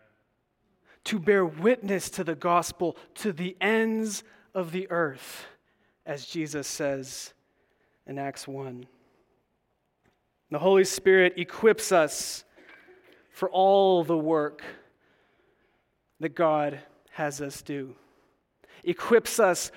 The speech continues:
for everything we need. When I was a football player, my first year of, uh, you call it Hell Week,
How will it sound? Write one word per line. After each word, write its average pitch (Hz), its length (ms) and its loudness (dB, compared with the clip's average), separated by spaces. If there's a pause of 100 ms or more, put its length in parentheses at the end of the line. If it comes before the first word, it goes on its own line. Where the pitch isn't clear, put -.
for 214 320 0
everything 180 920 2 (760)
we 175 180 -2
need. 156 400 -2 (1300)
When 156 120 2
I 175 60 6
was 180 100 4
a 156 60 -2
football 208 400 2
player, 139 480 -6 (960)
my 160 120 4
first 208 500 2
year 185 380 6
of, 151 420 0
uh, 143 380 0 (360)
you 147 100 -16
call 175 260 2
it 151 100 0
Hell 180 340 0
Week, 147 380 -10